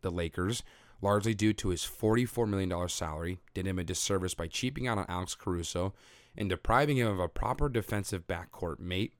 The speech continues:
They unwisely loaded up on a redundant ball handlers rather than the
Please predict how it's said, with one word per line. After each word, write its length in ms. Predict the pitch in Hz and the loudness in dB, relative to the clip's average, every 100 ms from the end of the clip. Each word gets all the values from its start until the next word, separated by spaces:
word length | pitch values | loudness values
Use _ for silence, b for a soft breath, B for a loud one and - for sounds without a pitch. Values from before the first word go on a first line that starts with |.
| _ _ _ _ | _ _ _ _
They 80 | 87 | -8
unwisely 500 | 82 87 101 123 143 | -6 0 2 2 2
loaded 300 | 107 104 101 | 4 4 4
up 160 | 98 | 2
on 80 | 98 | 0
a 60 | 87 | -2
redundant 500 | 85 82 98 107 - | -2 -2 -2 -2 -2
ball 220 | 95 95 | -2 -2
handlers 420 | 90 90 90 80 | -2 -2 -2 -4
rather 300 | 82 90 117 | 0 2 2
than 180 | 127 | 2
the 100 | 98 | 0